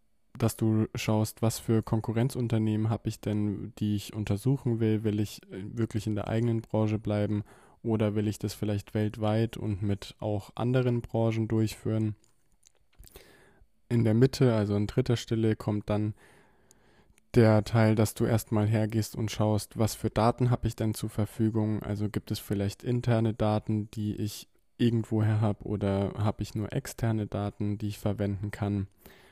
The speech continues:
Und hier auch wieder eben die entsprechenden Leistungen einfach, ja, herauszufinden. An vierter Stelle kommt dann wirklich auch das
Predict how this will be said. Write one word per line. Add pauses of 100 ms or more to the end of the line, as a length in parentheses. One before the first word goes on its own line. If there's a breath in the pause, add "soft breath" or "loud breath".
(200 loud breath)
Und
hier
auch
wieder
eben
die
entsprechenden
Leistungen
einfach, (240)
ja,
herauszufinden. (760 loud breath)
An
vierter
Stelle (180)
kommt
dann
wirklich
auch
das